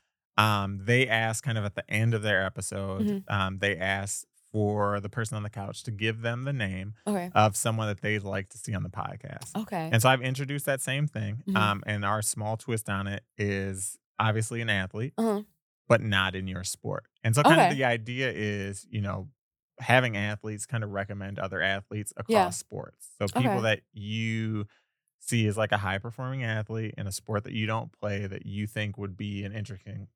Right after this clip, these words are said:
Speaker 1: interesting conversation. Is there
Speaker 2: Okay.
Speaker 1: anyone for you that would fit that mold? Can be any school, can be boys or girls, but it can't be girls basketball.
Speaker 2: Okay. Yeah, I do. I don't, I,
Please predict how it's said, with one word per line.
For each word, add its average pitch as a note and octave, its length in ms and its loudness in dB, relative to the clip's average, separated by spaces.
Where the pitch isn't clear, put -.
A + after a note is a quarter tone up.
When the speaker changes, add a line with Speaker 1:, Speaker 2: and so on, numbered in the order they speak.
Speaker 1:
interesting C3+ 600 4
conversation. G#2+ 920 -6
Is C3+ 200 8
there E3 120 4
Speaker 2:
Okay. B2+ 80 4
Speaker 1:
anyone A2 840 -4
for A2+ 140 -2
you G#2 420 -2
that F#2 180 0
would F#2+ 140 -8
fit - 280 -6
that - 160 -2
mold? - 360 -10
Can A#2+ 120 0
be B2 120 6
any C#3 160 2
school, C#3 420 -4
can A#2 140 -4
be G#2+ 100 0
boys G#2 360 -2
or A2+ 180 0
girls, G2 360 -6
but G2 140 -10
it - 120 -8
can't A2+ 340 -2
be G2+ 420 -6
girls F#2+ 340 -4
basketball. - 520 -12
Speaker 2:
Okay. F#3+ 340 2
Yeah, A3 160 6
I G3 100 6
do. G3 120 0
I G3+ 160 2
don't, A3+ 140 -8
I, G#3+ 120 -6